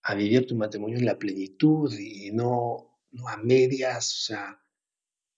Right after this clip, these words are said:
justamente, pues, en el, en el acto que,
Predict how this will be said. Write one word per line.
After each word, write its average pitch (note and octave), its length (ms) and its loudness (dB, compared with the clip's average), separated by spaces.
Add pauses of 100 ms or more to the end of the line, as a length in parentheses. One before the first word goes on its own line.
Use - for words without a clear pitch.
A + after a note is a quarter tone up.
justamente, A#2 600 4
pues, - 220 -10
en F#2+ 120 -14
el, - 140 -14
en G2 180 -10
el G2 140 -2
acto A#2 360 -4
que, F#2 420 -6